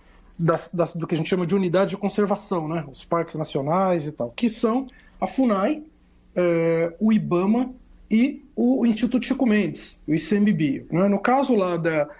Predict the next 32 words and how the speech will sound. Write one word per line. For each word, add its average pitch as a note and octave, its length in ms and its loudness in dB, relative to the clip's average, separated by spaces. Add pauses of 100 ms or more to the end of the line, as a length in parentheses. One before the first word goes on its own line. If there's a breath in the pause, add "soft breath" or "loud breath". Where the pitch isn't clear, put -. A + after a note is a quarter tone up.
(280 loud breath)
da, D3+ 1040 -2 (240)
de D#3+ 180 2
Roraima, E3+ 720 0
na C#3 100 -14
terra E3 220 -4
Yanomami, D#3+ 640 0
o G#3 40 -2
que C4 80 -4
a A#3+ 40 2
gente D4 180 0
vê C#4 140 2
sempre D4 300 -2
é - 40 2
uma D4 120 -2
força-tarefa. C#4 840 -2 (300 loud breath)
O E3+ 60 2
ibama G#3+ 340 0
tá G#3 100 -2
lá, A3 400 0 (240 loud breath)
ele F3+ 140 -2
atua F#3+ 300 -2
junto F#3 280 -4
com E3+ 280 -2
a - 20 -2
Força F3+ 340 -4
Nacional, F3 640 0
às D3+ 80 -4
vezes A#3+ 300 0
membro B3 260 2
do G3 140 2
Exército F#3 440 -2
também, F#3+ 540 -2